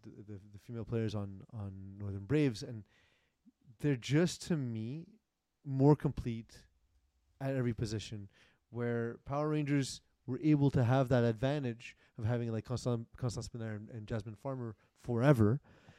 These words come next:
The rest of the league's caught up. That's all it is. And, and it's, it's no shame. And i-,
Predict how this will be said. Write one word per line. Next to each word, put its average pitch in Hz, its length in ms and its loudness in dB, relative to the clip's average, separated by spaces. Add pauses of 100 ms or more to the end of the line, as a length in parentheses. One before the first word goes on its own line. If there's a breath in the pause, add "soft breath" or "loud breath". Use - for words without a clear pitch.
(880)
The 135 100 -2
rest 135 200 -2
of 160 60 -6
the 170 40 0
league's 185 200 0
caught 214 200 0
up. 113 160 -6 (200)
That's 147 180 -10
all 202 140 0
it 220 60 -4
is. - 320 -6
And, 143 140 -6
and 143 120 -10
it's, 120 120 -14 (140)
it's - 380 -14 (260)
no 165 140 12
shame. 214 460 6
And 120 280 0 (300)
i-, - 60 -14